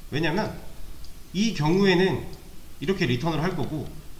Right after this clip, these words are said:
그 외의 경우에는 이렇게 리턴을 할 거다라고 적어준 거예요. 그러니까 완벽한 이지선다 속에서 이렇게 리턴이 되거나 혹은 이렇게 리턴이 되거나 둘이 같이 리턴이 될 일이 없죠. 둘 다 리턴이 될 가능-,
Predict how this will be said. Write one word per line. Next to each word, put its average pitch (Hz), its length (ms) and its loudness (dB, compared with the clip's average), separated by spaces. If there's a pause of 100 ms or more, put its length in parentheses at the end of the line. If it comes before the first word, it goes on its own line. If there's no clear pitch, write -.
(160)
그 175 180 2
외의 143 280 4
경우에는 131 480 2
이렇게 160 260 0
리턴을 135 360 0
할 196 120 0
거다라고 113 460 0
적어준 104 400 -2
거예요. 90 220 -4 (1500)
그러니까 143 200 0
완벽한 202 380 4
이지선다 202 460 4
속에서 190 760 0 (360)
이렇게 214 340 2
리턴이 170 360 4
되거나 135 380 2 (240)
혹은 214 340 0
이렇게 175 260 2
리턴이 139 300 2
되거나 113 380 0 (360)
둘이 190 260 4
같이 185 320 2
리턴이 175 320 4
될 135 160 2
일이 160 320 0
없죠. 101 320 -6 (2500)
둘 208 140 0
다 214 100 6
리턴이 170 280 2
될 156 220 0
가능-, 170 280 2